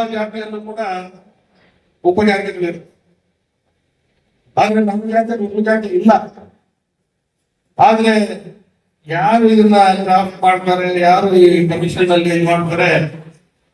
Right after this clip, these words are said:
ಅದಕ್ಕೆ ಯಾವ ವಿಚಾರದಲ್ಲಿ ಹೋಗ್ತಾರೆ ಅನ್ನೋ ಒಂದು ಸಮಯ ಬೇರೆ ಬೇರೆ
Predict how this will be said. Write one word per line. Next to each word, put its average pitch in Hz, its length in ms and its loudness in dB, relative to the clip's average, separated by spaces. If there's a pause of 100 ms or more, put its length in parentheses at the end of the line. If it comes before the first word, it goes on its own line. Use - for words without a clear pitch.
(220)
ಅದಕ್ಕೆ 175 380 0
ಯಾವ 190 220 2
ವಿಚಾರದಲ್ಲಿ 208 580 0
ಹೋಗ್ತಾರೆ 196 300 -8
ಅನ್ನೋ 190 180 -2
ಒಂದು 180 240 -4
ಸಮಯ 208 220 -2 (1400)
ಬೇರೆ 226 220 4
ಬೇರೆ 220 200 2